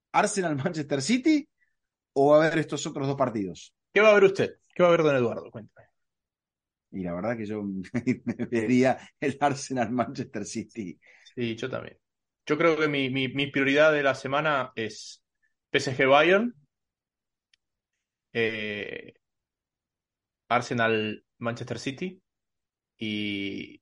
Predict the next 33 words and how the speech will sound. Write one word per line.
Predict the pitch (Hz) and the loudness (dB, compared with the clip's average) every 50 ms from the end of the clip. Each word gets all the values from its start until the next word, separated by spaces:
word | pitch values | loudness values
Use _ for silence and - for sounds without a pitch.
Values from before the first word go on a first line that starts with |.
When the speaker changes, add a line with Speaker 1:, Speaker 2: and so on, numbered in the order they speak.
| _ _ | _ _
Speaker 2:
Barcelona | - 113 - - 110 110 113 110 107 104 101 98 - - - _ _ _ _ _ _ | -6 -6 -4 -4 -4 -4 -2 -2 -2 -2 -4 -4 -6 -8 -14 _ _ _ _ _ _
Manchester | 117 110 104 - 110 - 107 101 101 107 | -10 -10 -10 -10 -12 -12 -10 -10 -8 -8
United. | 101 101 - - _ _ _ _ _ _ _ _ _ _ _ _ _ | -8 -10 -12 -18 _ _ _ _ _ _ _ _ _ _ _ _ _
Speaker 1:
Muy | - 92 98 101 92 | -8 -6 -4 -4 -4
bien. | 82 73 - - _ _ _ _ _ _ _ _ _ _ _ _ _ _ _ _ _ _ _ _ _ _ _ | -4 -6 -10 -18 _ _ _ _ _ _ _ _ _ _ _ _ _ _ _ _ _ _ _ _ _ _ _
Speaker 2:
Y | 123 | -2
después | 117 - - 120 104 | -2 0 0 0 0
Speaker 1:
El, | 107 | 2
Speaker 2:
tengo | 104 104 98 | 2 2 2
Libertadores. | 101 104 104 104 110 107 104 101 101 - - - - - - _ _ _ _ _ _ | 2 2 2 0 0 -2 -4 -4 -6 -8 -14 -20 -20 -20 -20 _ _ _ _ _ _
Speaker 1:
el | - 117 120 | -2 -2 -2
jueves | 120 - - 185 220 247 233 190 | -2 2 2 4 4 4 4 4
no | 165 151 147 | 4 4 6
hay | 147 143 | 4 4
partidos | 127 139 127 123 127 123 131 127 120 110 | 4 2 0 -2 -4 -6 -4 -4 -4 -4
malos | 110 117 117 120 117 107 - - 113 - | -4 -4 -4 -4 -6 -8 -10 -14 -14 -8
tampoco, | - 117 110 113 135 139 135 123 92 - | -6 -6 -4 -4 -6 -6 -6 -8 -14 -14
porque | - 85 80 - - | -14 -14 -14 -12 -12
el | 90 87 | -12 -12
Sevilla | - - 95 107 123 123 127 | -10 -6 -4 -2 -2 -2 -2
va | 117 | -4
a | 107 - | -4 -6
jugar | 113 110 110 107 | -6 -8 -6 -6
contra | 110 101 - 98 | -8 -10 -10 -10
el | 92 90 | -12 -8
P | - 107 | -8 -8
S | 101 - - 101 | -8 -6 -8 -8
V | 98 | -6
Eindhoven, | 101 107 120 143 160 156 156 160 160 147 - _ _ _ _ _ _ _ _ _ _ _ _ _ | -6 -4 -2 -2 0 0 -2 -4 -6 -8 -12 _ _ _ _ _ _ _ _ _ _ _ _ _
Ajax | 113 123 131 135 131 123 117 - - - | 2 2 4 4 4 2 0 -2 -4 -6
contra | - 110 104 98 101 98 | -4 -4 -4 -2 -2 -2
Unión | 101 104 113 120 113 107 | -2 0 0 0 0 0
Berlín, | 107 104 107 131 165 196 190 180 196 226 240 247 254 | 0 0 0 2 4 4 4 4 4 2 0 -2 -6